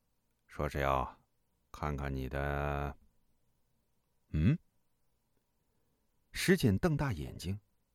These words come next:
他爸要回来看他的什么呢？“看看你的男朋友。”杨建涛把话说完。“他们呐，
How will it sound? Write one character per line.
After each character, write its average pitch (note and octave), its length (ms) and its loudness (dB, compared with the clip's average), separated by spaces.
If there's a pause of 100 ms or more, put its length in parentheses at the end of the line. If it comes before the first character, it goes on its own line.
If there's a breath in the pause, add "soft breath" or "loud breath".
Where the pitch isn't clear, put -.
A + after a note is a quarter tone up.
(400 loud breath)
他 F3 100 0
爸 F#3+ 240 2
要 A2 80 2
回 G#2 180 -2
来 C3+ 80 0
看 - 180 -4
他 D3 80 0
的 C3+ 100 -2
什 - 180 -4
么 D2 80 0
呢 D#3+ 120 0 (3000 soft breath)
？“看 F2+ 220 0
看 F#2 180 6
你 E2+ 100 6
的 G2 600 6 (1200 loud breath)
男 F#2 200 0
朋 D2+ 220 -4
友。” C#3 180 -2 (1900)
杨 A2+ 220 6
建 C#3 220 4
涛 A#2 220 2
把 C2+ 180 -2
话 E2 160 -2
说 G#2 180 0
完。 D2 240 -4 (1600)
“他 E2 160 4
们 F#2+ 80 4
呐， E2 280 4